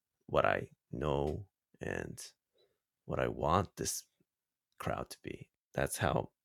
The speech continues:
my style kind of developed. That's what made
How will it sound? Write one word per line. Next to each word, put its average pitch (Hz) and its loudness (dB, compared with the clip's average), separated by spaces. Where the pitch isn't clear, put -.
my 73 2
style 57 6
kind 58 -2
of 52 -4
developed. 57 2
That's - -4
what 69 2
made 64 -2